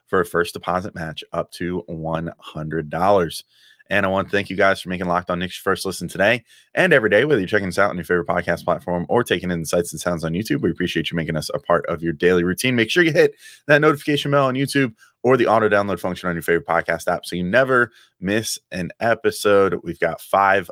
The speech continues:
a week for you, if not more. I think this week might be the if not more case, uh, where we might have a sixth episode recapping the first in-season tournament game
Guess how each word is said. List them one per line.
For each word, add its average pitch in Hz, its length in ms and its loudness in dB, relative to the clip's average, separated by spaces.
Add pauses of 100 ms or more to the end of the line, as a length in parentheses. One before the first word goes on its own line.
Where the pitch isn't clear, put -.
a 95 100 0
week 104 320 -2
for 110 300 2
you, 101 240 2
if 127 200 0
not 107 240 2
more. 87 380 0
I - 60 -12
think 95 220 -6
this 95 200 -4
week 101 380 -4 (420)
might 90 220 -2
be 98 140 0
the 87 300 -4
if 92 180 -4
not 98 200 0
more 92 360 -2 (120)
case, 85 420 -2 (440)
uh, 87 180 2
where 90 160 2
we 87 80 4
might 85 200 0
have 87 380 -2
a 92 120 -2
sixth - 340 -2
episode 90 460 -2
recapping 95 500 -2
the 87 80 -4
first - 440 -6
in-season 98 460 -6
tournament 87 400 -8
game 78 300 -8